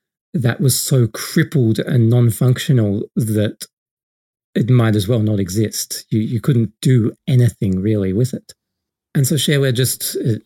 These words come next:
evolved itself out of existence. <laughs> Maybe you could say it that way. It, it, it didn't need to be around anymore. And in the game scene, we finally got a, a good name to describe indie software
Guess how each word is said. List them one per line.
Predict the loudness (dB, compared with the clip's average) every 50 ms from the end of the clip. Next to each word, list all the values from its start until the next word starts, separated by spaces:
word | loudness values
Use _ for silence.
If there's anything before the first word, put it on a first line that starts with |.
| _ _ _ _ -2
evolved | -2 -2 0 0 0 0 0 0 0 0 0 -2
itself | -4 -4 -2 -2 -2 -2 -2 -2
out | -4 -2 -2 -2
of | -4 -4
existence. | -6 -6 -8 -8 -8 -8 -10 -12 -10 -10 -12 -12 -12 _ _ _ _ _ _ _ _ _ _ _ -20
<laughs> | -20 -18 -8 -6 -6 -2 0 0 -2 -2 _ _ -2
Maybe | -2 -2 0 -2 -2
you | -2 -2
could | -2 -2 -4
say | -4 -2 -2 -2 -4
it | -4 -4 -6
that | -8 -6 -4
way. | -4 -4 -4
It, | -6 -6 -6 -8 -8 _ _ -20 -20 -18 -18 -18 -18 -16 _
it, | -4 -4 -4 -4 -4 -4
it | 0
didn't | 0 2 0 0 0 0
need | 0 2 2 0 0 -2
to | -2 0
be | 0 0 0
around | 0 0 0 0 2 2
anymore. | 0 0 0 0 0 0 -2 -2 -4 -4 -4
And | -6 -4 -4 -4 -4 -4 -4
in | -4 -2 0 0
the | 0 0
game | 0 0 0 0 0
scene, | 0 -2 -2 -2 -2 0 0 0 0 0
we | -2 -2 -4
finally | -4 -4 -4 -2 0 0 0 0 0 0 -2 -4 -4 _ _ _ _ -4
got | -2 -2 -2 -4 _ _ _ _ _ _ _ _ _ _ _ -6
a, | -4 -2 -2 -2 -4 -6 -4 -2
a | -2
good | 0 0 0 0 0
name | 0 0 2 2 2 0
to | 0 -2
describe | -2 -4 -4 -6 -4 -4 -2 -2 -2 -4 -4
indie | -4 -2 -2 -2 -2 -2
software | -4 -4 -6 -6 -6 -4 -4 -4 -4 -4 -6 -8